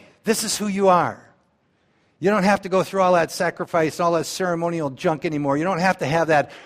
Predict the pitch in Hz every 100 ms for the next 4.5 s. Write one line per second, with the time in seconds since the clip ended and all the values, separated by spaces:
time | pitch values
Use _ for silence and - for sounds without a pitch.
0 | - 208 190 180 156 156 165 165 175 160
1 | - 147 127 170 160 147 160 165 160 135
2 | - - 143 151 160 147 170 170 156 156
3 | 143 - 165 139 - - - 185 190 185
4 | 170 180 185 - 156